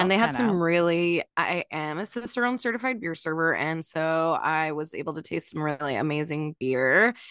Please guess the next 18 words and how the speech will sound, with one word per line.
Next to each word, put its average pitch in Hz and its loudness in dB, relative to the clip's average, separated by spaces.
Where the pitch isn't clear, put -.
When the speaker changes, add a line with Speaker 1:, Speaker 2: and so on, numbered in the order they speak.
Speaker 2:
If 180 -2
you're 175 4
a 160 2
beer 147 0
person 185 -4
and 170 -6
on 147 -8
the 156 -6
Big 156 -6
Island, 156 -4
I 156 -2
recommend 143 -4
that. 185 2
I 180 -2
know 190 0
Kona 160 -8
is, 156 -8
like, 147 -6